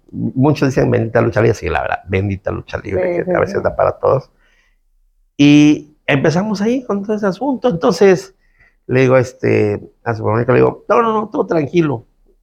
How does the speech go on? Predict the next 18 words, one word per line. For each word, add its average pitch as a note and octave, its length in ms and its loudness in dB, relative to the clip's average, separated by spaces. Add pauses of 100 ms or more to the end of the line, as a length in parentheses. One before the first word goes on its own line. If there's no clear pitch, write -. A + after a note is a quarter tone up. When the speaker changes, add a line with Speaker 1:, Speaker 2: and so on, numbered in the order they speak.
(460)
Speaker 1:
Ya A#2+ 160 0
sacamos, F3+ 720 -2
hacemos - 460 -12
el - 140 -10
evento, - 560 -8
hacemos - 420 -12
todo". F#3 400 -2 (1000)
Y, C3 540 4 (100)
pues, B2 200 2
de A#2+ 60 4
allá C#3+ 280 2
para G3+ 140 2
el F#3+ 60 -2
Real, F3+ 460 2 (500)
pues, - 180 -10
empezó G#2+ 300 -4
a - 40 4
hacer B2 440 -2